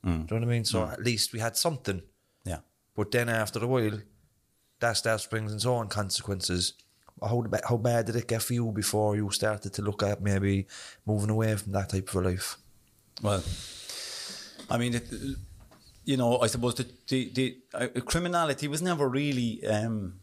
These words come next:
Speaker 1: <clears throat> you know, at, it was never really an issue for me.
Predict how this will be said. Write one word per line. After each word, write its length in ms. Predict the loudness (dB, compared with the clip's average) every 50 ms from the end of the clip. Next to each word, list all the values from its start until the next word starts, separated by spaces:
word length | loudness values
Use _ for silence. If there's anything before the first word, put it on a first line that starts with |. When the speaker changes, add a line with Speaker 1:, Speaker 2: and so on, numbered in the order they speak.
| _ _
Speaker 1:
<clears throat> 160 | _ _ -6 -4 -2 -2 -2 -4 -6 -10 _ _ _ _ _ _ _ _ _ _ _ _ _ -2
you 80 | 2 2
know, 260 | 4 4 4 2 0 0
at, 200 | -4 -6 -6 -12 -20 -20 -20
it 540 | -16 -14 -12 -12 -12 -12 -12 -12 -12 -12 -10
was 120 | -8 -4 -2
never 260 | 0 0 0 2 2
really 400 | 2 4 4 4 4 4 4 4
an 100 | 4 4
issue 300 | 4 4 2 2 0 -2
for 120 | -2 0 0
me. 200 | 2 0 0